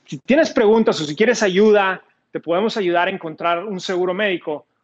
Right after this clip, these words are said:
por favor, mándanos un correo a ayuda arroba finhabits punto com, porque queremos ayudarte, queremos ayudar a pensar cómo puedes encontrar ese seguro médico que te pueda ayudar a través de estos subsidios de gobierno. Mucha gente ha de estar pensando, "Pero bueno,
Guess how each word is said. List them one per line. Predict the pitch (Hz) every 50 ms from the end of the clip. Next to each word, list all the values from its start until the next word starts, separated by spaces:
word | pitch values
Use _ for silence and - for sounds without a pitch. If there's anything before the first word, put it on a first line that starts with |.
| _ _ _ _
por | - 170 -
favor, | 170 170 185 220 240
mándanos | 233 226 233 233 233 240 233 226 190 - -
un | - 233 208 208
correo | - 220 208 196 202 196 202 202 214 -
a | 165
ayuda | 156 156 143 165 202 220 208 214 214 196
arroba | 180 160 165 170 185
finhabits | - - 165 147 - - 165 165 175 175 -
punto | - _ 165 151 - 143
com, | - - 151 147 143 143 _ _ _ _ _ _ _ _
porque | - 147 151 139
queremos | 175 175 202 233 247 -
ayudarte, | 240 202 180 180 180 180 180 - 175 160
queremos | - 170 180 208 214 208
ayudar | 208 180 170 175
a | 185 196 190 -
pensar | 185 165 170 - - 175 170 180 190 180 - _ _ _ _ _ _
cómo | - - 214 226 233
puedes | 226 214 214 214 208 -
encontrar | 214 196 170 170 165 156 - 175 170 170
ese | 165 165
seguro | 143 160 156 165 175 160
médico | 160 156 156 156 147 -
que | 139 139
te | - 156
pueda | 143 - 156 147
ayudar | 147 147 143 147 143 147 147 - - _ _ _ _
a | - 147
través | - 156 151 160 180 202 190
de | 185 190
estos | 180 - 202 170
subsidios | - 165 139 - - 170 165 160 147
de | 160
gobierno. | 151 147 147 147 139 127 131 - - _ _ _ _ _ _
Mucha | - 208 226 - 262
gente | - 233 233 226 240
ha | 233
de | 220
estar | 202 - - 214 214
pensando, | 220 214 185 - 202 196 190 190 190 165
"Pero | 180 175 165 160
bueno, | 151 185 214 208 208 202 180 151